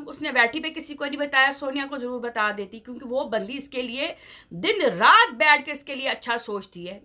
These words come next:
इसके लिए दुआएं करती है, गाली गलौज बर्दाश्त करती है। लोग उसको troll करते, आज भी live ही जहाँ पे उसको बैठ कर लोग troll कर रहे थे।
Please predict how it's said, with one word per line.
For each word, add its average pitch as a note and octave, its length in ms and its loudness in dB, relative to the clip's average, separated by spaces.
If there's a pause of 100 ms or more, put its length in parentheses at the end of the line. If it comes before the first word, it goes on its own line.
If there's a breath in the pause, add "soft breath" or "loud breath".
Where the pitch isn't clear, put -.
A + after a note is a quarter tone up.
इसके A#3+ 200 -8
लिए B3+ 100 6
दुआएं A3 460 2
करती F3+ 400 -4
है, - 160 -14 (1400)
गाली F4+ 340 4
गलौज D4+ 240 2
बर्दाश्त G#3+ 500 0
करती F3 280 -10
है। G3+ 80 -6
लोग C#4+ 260 2
उसको E4+ 180 -8
troll F4+ 400 4
करते, E4 260 -2
आज F#4 320 8
भी A4+ 140 6
live E4+ 280 8
ही D#4+ 100 0
जहाँ D4 260 2
पे C#4+ 100 -10
उसको C#4+ 240 -8
बैठ B3 260 -2
कर B3+ 100 -6
लोग A#3+ 240 -2
troll A3+ 260 -4
कर G3+ 180 -6
रहे E3+ 160 -8
थे। F3 180 -18